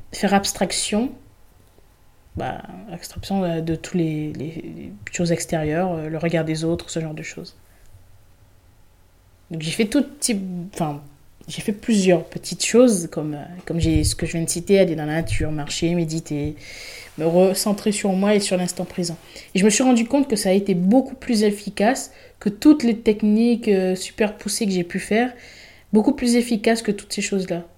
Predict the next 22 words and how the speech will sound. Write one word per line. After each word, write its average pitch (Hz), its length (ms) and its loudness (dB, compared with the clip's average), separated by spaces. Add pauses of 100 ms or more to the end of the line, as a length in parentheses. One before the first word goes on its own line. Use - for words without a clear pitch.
(120)
Simplement 226 800 2
être 247 260 2
dans 190 120 0
l'instant 185 320 -2
présent, 180 500 -4 (1700)
revenir 202 400 4
à 202 80 4
mes 190 100 2
sensations, 190 720 -4
être 202 280 2
moi 185 340 2
en 202 100 -2
fait, 170 340 -8
accepter 214 640 0 (200)
la 180 80 -2
situation 185 760 -2 (1160)
et 180 100 4
puis 202 440 -2 (600)
agir. 220 480 6 (1400)
C'est - 140 -4
simple. - 500 4 (680)
Être - 400 6